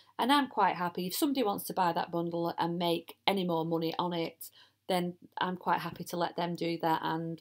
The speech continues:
uh, and, you know, I'm happy with the profit that I've got from, from it. So, yeah, happy to move those on. Oops, not got that up there. Right. These were a pick-up from a charity shop,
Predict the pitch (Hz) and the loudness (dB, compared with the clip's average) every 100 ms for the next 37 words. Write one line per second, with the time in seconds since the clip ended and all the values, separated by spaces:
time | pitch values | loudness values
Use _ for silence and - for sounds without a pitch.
0 | - 160 - 170 165 160 - 185 160 165 | -4 -4 -2 0 0 -2 -2 0 2 0
1 | 165 175 165 165 165 175 - - - - | -2 -6 -4 -6 -2 -4 -4 -6 -6 -4
2 | - - - 165 160 156 - - 160 160 | -2 -2 0 0 0 -2 -4 0 2 2
3 | 151 - - _ - - - - - - | -2 -6 -10 _ -20 -20 -20 -8 -2 2
4 | 180 165 160 160 - 190 180 175 - - | 4 6 6 6 2 4 6 6 6 0
5 | 202 190 190 175 156 160 165 156 156 165 | -6 -6 -4 -2 0 0 2 2 2 0
6 | 160 160 156 _ _ _ - - _ _ | -2 -4 -10 _ _ _ -20 -20 _ _
7 | _ _ _ _ _ _ _ _ _ _ | _ _ _ _ _ _ _ _ _ _
8 | _ _ _ _ _ _ _ _ - - | _ _ _ _ _ _ _ _ -20 -18
9 | - _ _ _ _ _ _ _ _ _ | -18 _ _ _ _ _ _ _ _ _
10 | - 247 - - - - - - - - | -16 -16 -14 -14 -14 -16 -20 -20 -16 -14
11 | - - - - - 226 247 262 254 - | -10 -10 -8 -12 -10 -6 -6 -6 -10 -10
12 | 180 170 - - - - - _ _ - | -8 -8 -10 -18 -18 -20 -20 _ _ 0
13 | 277 277 254 240 240 233 247 233 220 - | 2 2 2 0 -2 -4 0 0 0 -6
14 | - 214 214 214 220 226 214 214 - - | -4 4 4 4 0 -2 -2 -2 -8 -4
15 | 208 202 - - | 0 0 -4 -10